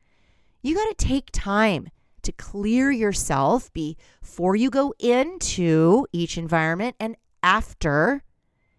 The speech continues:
you leave each new environment, right? Otherwise, you're going to be bringing in all that slimed energy everywhere you go. It cakes itself on,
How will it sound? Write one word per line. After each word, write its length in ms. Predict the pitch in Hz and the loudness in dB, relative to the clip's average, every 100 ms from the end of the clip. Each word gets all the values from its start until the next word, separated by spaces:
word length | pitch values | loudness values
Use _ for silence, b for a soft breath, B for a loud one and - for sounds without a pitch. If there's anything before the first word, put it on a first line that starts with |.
| _ | _
you 280 | 170 202 214 | -4 0 0
leave 880 | 202 208 233 240 202 131 - - - _ _ _ | -4 0 2 4 2 0 -6 -14 -20 _ _ _
each 400 | 170 147 - - - | -2 0 -4 -10 -10
new 260 | 156 147 131 | -4 -4 -4
environment, 600 | 151 139 131 92 65 - - | -4 -2 -2 -4 -10 -12 -4
right? 320 | 135 185 - _ _ _ _ _ - | 2 2 2 _ _ _ _ _ 2
Otherwise, 720 | 220 262 196 139 143 214 - - _ _ _ _ _ _ - | 6 6 4 2 0 -4 -8 -12 _ _ _ _ _ _ -4
you're 160 | 185 | -2
going 220 | 196 208 208 | 0 -2 -2
to 60 | |
be 100 | 190 | -2
bringing 520 | 165 175 214 247 247 | 0 0 0 -2 -4
in 240 | 226 185 175 | -4 -4 -4
all 160 | 175 | -2
that 180 | 175 - | -2 -4
slimed 720 | - - - 196 202 214 208 | -6 -6 -6 -4 -4 -4 -4
energy 540 | 196 196 190 156 151 - - | -6 -4 -4 -4 -6 -8 -2
everywhere 380 | 185 214 208 202 | -2 0 -2 -4
you 140 | 196 | -4
go. 280 | 190 170 156 | 0 2 2
It 160 | - - | -2 -6
cakes 440 | - 190 - - | -4 -4 -4 -8
itself 400 | - - 190 - | -6 -2 -2 0
on, 420 | 220 185 160 160 | 0 0 -4 -8